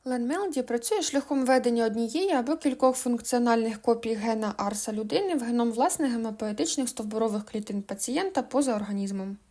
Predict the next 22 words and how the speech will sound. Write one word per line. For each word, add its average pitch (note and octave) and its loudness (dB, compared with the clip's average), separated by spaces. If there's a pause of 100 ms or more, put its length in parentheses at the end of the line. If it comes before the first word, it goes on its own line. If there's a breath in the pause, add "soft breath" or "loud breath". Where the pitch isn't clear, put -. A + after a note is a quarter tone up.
(380)
Потім F4 -4
ці D4 0
клітини C4+ 2
вводять A#3 4
назад A3+ 2
пацієнтові, D#4 2
де D#4+ 0
вони E4 4
можуть B3 0
мігрувати A#3+ 4
через A3+ 0
гематоенцефалічний A3+ 0
бар'єр C4 0
у D4+ 2
центральну D4+ 2
нервову A#3 4
систему G#3 -2
та G#3+ -4
експресувати A3 -2
життєво B3+ 0
необхідний G#3+ -2
фермент. G3 -10